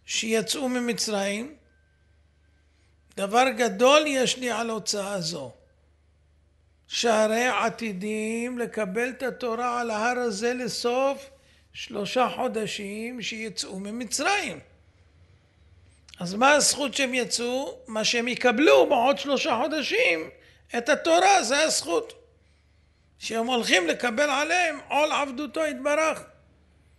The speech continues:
הרי שקבלת התורה נקראת בלשון עבדות. והדבר תמוה, איזה עבדות יש בקבלת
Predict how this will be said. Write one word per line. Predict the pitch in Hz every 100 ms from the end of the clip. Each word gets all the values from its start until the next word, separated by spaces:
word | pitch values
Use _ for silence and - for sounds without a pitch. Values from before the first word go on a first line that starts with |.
| _ - _ _ _ _ _ -
הרי | 185 220 277 285 277
שקבלת | - 214 233 208 214 226 254
התורה | 262 262 254 226 202 175 170
נקראת | 202 208 - 226 262 226
בלשון | 262 208 240 226
עבדות. | 247 269 370 508 240 - - _ _ _ _ _ _ _ _ -
והדבר | 156 160 170 196 226
תמוה, | 226 254 294 339 359 - _ _ _ -
איזה | 170 185 226
עבדות | 214 226 226 233
יש | 233 208
בקבלת | 220 - 220 196 214 233